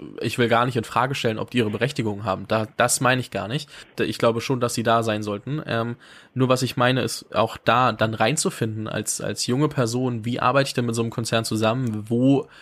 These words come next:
muss ich denn vielleicht mal, also auch als, als, oder auch, muss ja nicht immer ein Konzern sein, ne? Also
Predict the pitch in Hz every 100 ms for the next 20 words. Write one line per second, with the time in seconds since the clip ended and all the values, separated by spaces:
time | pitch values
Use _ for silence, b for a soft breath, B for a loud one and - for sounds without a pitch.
0 | B B 123 131 135 120 - 117 - 113
1 | 110 110 110 107 - _ - - 107 -
2 | - 107 107 - - 98 107 - 101 -
3 | - - 110 - 110 - 117 123 113 107
4 | 107 104 107 95 117 117 131 107 107